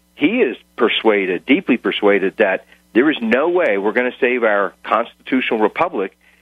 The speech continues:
if Americans don't know more about their own history, if they don't know the good story, if they don't know why America's good and worth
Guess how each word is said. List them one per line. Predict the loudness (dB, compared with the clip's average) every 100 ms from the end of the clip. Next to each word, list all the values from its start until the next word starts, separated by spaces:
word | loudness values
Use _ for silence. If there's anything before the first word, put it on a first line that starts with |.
| _ -4
if | -4
Americans | -2 -2 -2 -4 -6 -2
don't | -4 -2
know | -4 -2
more | -2 -2 -2 -2
about | -2 -2 -4
their | -4 -4
own | -2 -4
history, | -2 -2 -2 -4
if | -6
they | -2
don't | 0 0 -2
know | 0 0 0 -4 _ _ -4
the |
good | -2 0 0 0 -2
story, | 2 2 2
if | 2
they | 0
don't | 0 -4
know | -2 0
why | 0 0
America's | 0 0 0 -4 -6
good | 0 0
and | 0
worth | 2 0